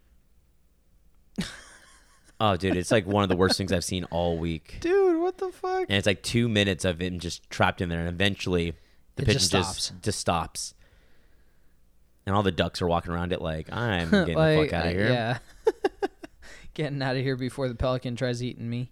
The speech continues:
Speaker 1: And, like, when you hear the people commentary, like, the people that
Speaker 2: Mm-hmm.
Speaker 1: are seeing it, they're like, "Oh my God.
Speaker 2: <laughs>
Speaker 1: Oh my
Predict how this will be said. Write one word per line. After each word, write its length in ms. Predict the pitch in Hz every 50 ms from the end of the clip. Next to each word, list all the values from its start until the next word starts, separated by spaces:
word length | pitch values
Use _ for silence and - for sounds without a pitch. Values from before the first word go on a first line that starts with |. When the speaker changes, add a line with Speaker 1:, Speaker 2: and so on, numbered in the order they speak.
| - -
Speaker 1:
And, 140 | 120 117 117
like, 160 | 113 104 -
when 120 | 123 123
you 80 | 123 107
hear 120 | 127 147 143
the 80 | 131
people 240 | - - 131 117 113
commentary, 640 | - - 95 90 101 107 - - 127 123 131 139 143 -
like, 120 | - 98 87
the 80 | 85
people 140 | 123 110 104
that 60 | 101 95
Speaker 2:
Mm-hmm. 40 | 92
Speaker 1:
are 40 | 87
seeing 240 | - - 92 92 95
it, 200 | 104 113 120 -
they're 120 | 110 107
like, 220 | 107 104 104 - - _ -
"Oh 220 | 170 185 208 233
my 260 | 233 233 233 233 226 - -
God. 1040 | - 180 180 202 226 247 247 240 226 208 185 156 135 113 101 92 87 87 82 82 - - _ _ _ _
Speaker 2:
<laughs> 140 | 175 - - - - 349 - - -
Speaker 1:
Oh 280 | 196 202 220 233 240 233
my 380 | 226 226 220 226 220 220 208